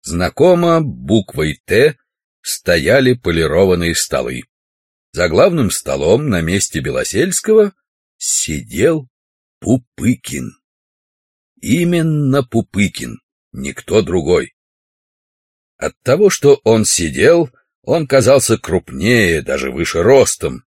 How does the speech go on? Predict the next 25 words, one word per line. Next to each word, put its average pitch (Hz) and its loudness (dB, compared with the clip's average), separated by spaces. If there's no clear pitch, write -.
но 92 -2
Удалову 135 2
настоящий 143 0
рост 113 0
Пупыкина 117 -4
был 95 -2
известен. 85 -6
Пупыкин 147 -2
здешний 120 0
от - -6
нашего 180 0
Пупыкина 147 -4
отличался 95 -2
разительно. 82 -4
И 175 -2
не 180 0
только 165 0
потому, 139 2
что 107 0
отрастил 101 0
усы 104 0
и 73 -8
еще 87 0
более 92 2
облысел, 90 0